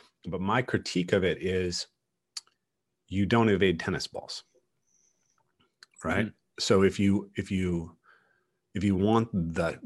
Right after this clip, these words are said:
Speaker 1: the qualities that are being cultivated by that tool to be transferable, you need to go do something with it. Like, I think I've improved my head movement as a martial artist a lot through using the, uh, the, that tenni-, tennis ball,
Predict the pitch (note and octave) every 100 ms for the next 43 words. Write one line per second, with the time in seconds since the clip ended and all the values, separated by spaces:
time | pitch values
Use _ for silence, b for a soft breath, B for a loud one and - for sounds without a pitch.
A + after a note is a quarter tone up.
0 | A#2+ F2 - _ _ _ - - - A2
1 | A#2 A#2 G2 F2 F2 E2 F2 D#2+ - A#2
2 | G#2 E2 D#2 E2 E2 E2 D#2+ D#2+ - -
3 | _ _ - - C3+ C2+ - - _ _
4 | _ - F#2 F2 E2 - G#2+ G#2+ F#2 D#2
5 | C2 - _ G2 G2+ F#2 F2+ D#2+ D#2+ -
6 | - D2 - - - B B B G2+ B2+
7 | D3+ C3 G2 F2 - F#2 E2+ D2+ G2+ F#2+
8 | D2+ D2 D2+ E2+ E2 - F2 E2+ E2 -
9 | F2 E2 E2+ G#2 - - - G2 F2+ F#2
10 | F2 F2+ E2+ - - F#2 E2+ F2 E2+ -
11 | F#2+ - F#2+ F#2+ A#2+ - _ G#2+ G#2 -
12 | A#2 B2+